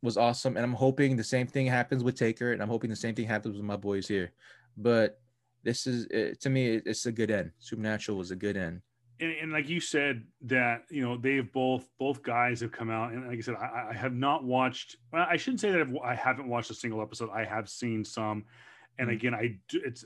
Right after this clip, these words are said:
Speaker 2: I, I don't dislike it. And I'm gonna
Speaker 1: Mm.
Speaker 2: tell a story real quick, uh, uh, before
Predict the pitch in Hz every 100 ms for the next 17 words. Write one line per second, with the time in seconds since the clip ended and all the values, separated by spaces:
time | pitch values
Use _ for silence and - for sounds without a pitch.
0 | - 120 107 120 104 131 131 107 120 -
1 | 104 101 107 - 117 117 117 135 180 160
2 | 135 107 139 123 - 120 117 110 104 107
3 | - 113 110 - 117 120 117 110 123 117
4 | 113